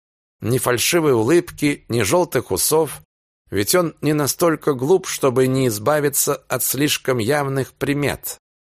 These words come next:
«Боже!» воскликнула она, воздевая худые руки. «Это наверняка он, а не кто другой. Он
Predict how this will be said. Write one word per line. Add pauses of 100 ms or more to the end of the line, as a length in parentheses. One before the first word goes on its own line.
(120)
«Боже!» (100)
воскликнула
она, (300)
воздевая
худые
руки. (420)
«Это
наверняка
он, (340)
а
не
кто
другой. (500)
Он